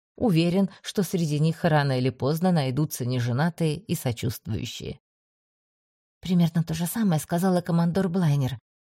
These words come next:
но мне подобный цинизм все равно казался дикостью. Как такое вообще можно кому-то предложить?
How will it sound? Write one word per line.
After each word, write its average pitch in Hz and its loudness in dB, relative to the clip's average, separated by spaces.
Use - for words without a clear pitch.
но 220 6
мне 226 6
подобный 180 0
цинизм 196 0
все - -8
равно 208 0
казался 147 -2
дикостью. 139 -6
Как 240 -2
такое 233 2
вообще 214 0
можно 202 0
кому-то 202 -2
предложить? 214 -2